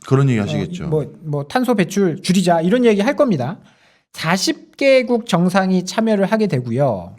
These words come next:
Speaker 1: 네.
Speaker 2: 뭐 그러다 보면 거의 대부분 이제 미국의 우방에 있는 국가들은 다 할 거고. 어,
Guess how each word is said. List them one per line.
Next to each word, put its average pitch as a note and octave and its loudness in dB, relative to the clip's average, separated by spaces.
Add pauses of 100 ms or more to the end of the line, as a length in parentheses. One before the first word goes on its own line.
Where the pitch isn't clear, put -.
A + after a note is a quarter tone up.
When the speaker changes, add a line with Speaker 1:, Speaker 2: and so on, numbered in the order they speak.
Speaker 1:
네. G#2 0 (220)
Speaker 2:
뭐 F#3 -4
그러다 A3 0
보면 G3+ -2
거의 G#3 0
대부분 G3+ 0
이제 D3 -2 (340)
미국의 G3 2
우방에 F3+ 2
있는 E3 0
국가들은 D3 -2
다 A#2+ -10
할 G#3 -2
거고. G#2 -4 (1400)
어, E3+ 4